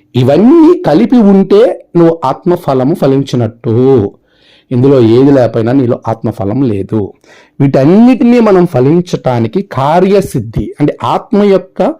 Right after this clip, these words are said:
కార్యసిద్ధి ఏమై ఉందంటే మనం ఆత్మఫలం ఫలించాలి, ఆత్మను కలిగి ఉండాలి. కృపావరము ద్వారా అందరి ప్రయోజనార్థమై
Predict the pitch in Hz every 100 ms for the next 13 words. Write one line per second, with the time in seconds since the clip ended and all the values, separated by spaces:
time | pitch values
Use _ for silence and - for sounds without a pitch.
0 | - - _ - 139 170 180 160 131 135
1 | 131 139 123 110 - 151 151 151 127 -
2 | _ 147 147 - - 117 117 - 120 107
3 | 123 120 - - - - 117 131 156 160
4 | 156 165 123 127 131 110 104 107 117 113
5 | 98 - - - 123 165 175 170 139 135
6 | 127 113 104 104 120 220 285 _ _ _
7 | - 135 175 220 220 214 226 190 139 151
8 | 165 147 135 120 110 127 185